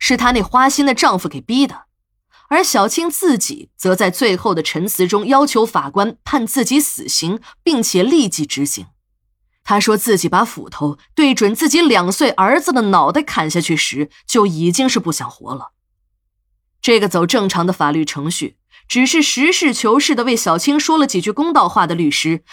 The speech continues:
刚走出法院的大门不久，便遇上了一伙不明身份的暴徒，生生地被打断了一条腿。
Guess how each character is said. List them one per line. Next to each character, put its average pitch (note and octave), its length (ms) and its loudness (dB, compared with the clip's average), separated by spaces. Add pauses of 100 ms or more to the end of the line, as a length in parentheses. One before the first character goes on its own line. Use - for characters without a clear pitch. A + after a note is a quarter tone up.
(160)
刚 A#3 260 0
走 E3 220 0
出 F3+ 160 -2
法 D#3 220 -2
院 E3+ 160 2
的 E3 60 -4
大 E3+ 140 2
门 D#3+ 160 -2
不 F3 160 0
久， - 240 -10 (220)
便 F4 180 2
遇 D#4+ 160 4
上 C#4 220 2
了 C#4+ 80 2
一 C#4 140 2
伙 E3+ 180 -2
不 C#4 260 0
明 G3+ 220 0
身 D#4 240 0
份 D4+ 100 -2
的 A3+ 80 -2
暴 A3+ 240 2
徒， G3+ 400 -4 (160)
生 C4+ 400 0
生 G#3+ 220 -2
地 F#3 80 0
被 E3+ 160 0
打 C3+ 180 -6
断 D#3 160 -2
了 D#3 60 0
一 D#3 120 -2
条 D3 200 -2
腿。 - 260 -10